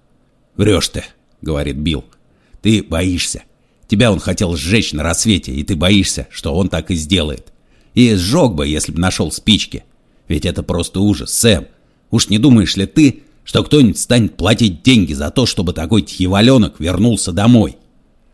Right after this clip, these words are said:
«Думаю», — говорю. «Вот как раз таких-то хулиганов и обожают родители.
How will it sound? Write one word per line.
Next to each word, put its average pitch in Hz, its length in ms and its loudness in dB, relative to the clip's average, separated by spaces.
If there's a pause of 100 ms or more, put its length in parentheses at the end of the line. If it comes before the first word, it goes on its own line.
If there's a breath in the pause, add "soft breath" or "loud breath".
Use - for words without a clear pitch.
(300)
«Думаю», — 113 440 0
говорю. 76 420 -6 (540)
«Вот 202 240 0
как 110 200 -2
раз 165 220 0
таких-то 110 440 -2
хулиганов 117 580 0
и 95 40 -4
обожают 87 520 -2
родители. 85 600 -2